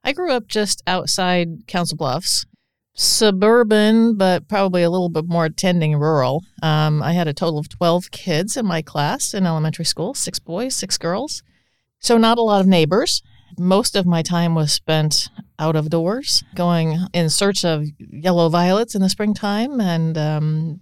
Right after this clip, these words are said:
playing in a muddy creek whenever possible. So, but we had a, a small trailer park, and so I was able to connect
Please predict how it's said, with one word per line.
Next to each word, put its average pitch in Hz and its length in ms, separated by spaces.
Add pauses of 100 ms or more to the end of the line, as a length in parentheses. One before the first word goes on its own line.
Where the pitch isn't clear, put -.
(140)
playing 180 400
in 160 160
a 143 220 (100)
muddy 175 340
creek - 380 (240)
whenever 180 460
possible. 170 480
So, 143 480 (800)
but 208 280 (120)
we 202 160
had 196 260
a, 156 360
a 143 360
small 160 600 (140)
trailer 247 260
park, 135 380
and 151 200
so 147 640 (640)
I 175 100
was 170 240
able 170 280
to 156 260
connect 160 580